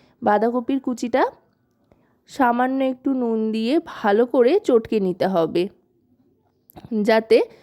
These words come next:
বাঁধাকপির মধ্যে যে এক্সট্রা জল রয়েছে সেটা বেরিয়ে যায়। যেহেতু এখানে বাঁধাকপি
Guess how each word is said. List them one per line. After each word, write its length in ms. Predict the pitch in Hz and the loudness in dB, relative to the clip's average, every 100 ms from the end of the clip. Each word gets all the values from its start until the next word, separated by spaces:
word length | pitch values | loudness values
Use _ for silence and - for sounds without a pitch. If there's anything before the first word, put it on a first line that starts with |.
| _ _ 214 | _ _ -2
বাঁধাকপির 560 | 214 208 226 240 254 233 - 233 | 0 2 0 -2 -6 -8 -8 -6
মধ্যে 240 | 220 254 233 | -4 -4 -4
যে 60 | 240 | -6
এক্সট্রা 260 | - - 240 220 | -6 -2 0 2
জল 200 | 208 208 233 | 4 4 2
রয়েছে 320 | 226 202 - 330 453 | 2 2 0 -2 -2
সেটা 200 | 233 247 226 | -2 0 0
বেরিয়ে 260 | 190 190 190 | 0 0 0
যায়। 140 | 202 202 | 0 0
যেহেতু 240 | 240 247 285 | -2 -2 -2
এখানে 200 | 277 285 233 | -2 0 0
বাঁধাকপি 460 | 208 220 254 285 | 0 -2 -2 -2